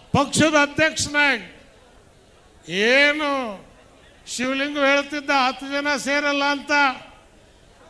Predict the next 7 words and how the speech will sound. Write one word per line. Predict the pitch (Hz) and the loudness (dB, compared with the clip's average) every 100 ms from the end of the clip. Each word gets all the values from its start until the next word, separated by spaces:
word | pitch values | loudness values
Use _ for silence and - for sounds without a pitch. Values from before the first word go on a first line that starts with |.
| - | -8
ಇವತ್ತು | 220 269 277 277 | -4 -4 -2 -4
ಅವ್ರ | 277 | -4
ಜನ | 220 254 285 | -2 -2 0
ಬಂದವ್ರೆ | 294 285 285 285 294 285 | 0 0 0 0 2 4
ಎಣಿಕೆ | 269 277 294 311 | 4 2 2 2
ಹಾಕೊಂಡು | 294 294 285 277 | 0 0 0 2
ಹೋಗೋದಿಕ್ಕೆ, | 277 285 285 294 | 4 2 0 -4